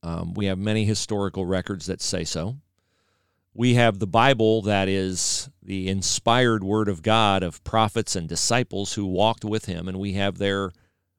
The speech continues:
eyewitness accounts of his life, one of whom is a disciple that I'm, I'm increasingly fascinated by,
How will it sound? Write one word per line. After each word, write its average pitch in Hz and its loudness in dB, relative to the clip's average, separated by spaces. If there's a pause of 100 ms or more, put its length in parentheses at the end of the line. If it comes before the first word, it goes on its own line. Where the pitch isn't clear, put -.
(140)
eyewitness 110 0
accounts 104 -4
of 98 -4
his 104 -4
life, 139 -4
one 143 2
of 196 0
whom 123 2
is 113 -2
a 101 -4 (520)
disciple 110 -2
that 110 0
I'm, 113 0 (240)
I'm 95 -4
increasingly 156 -2
fascinated 85 -4
by, 69 -10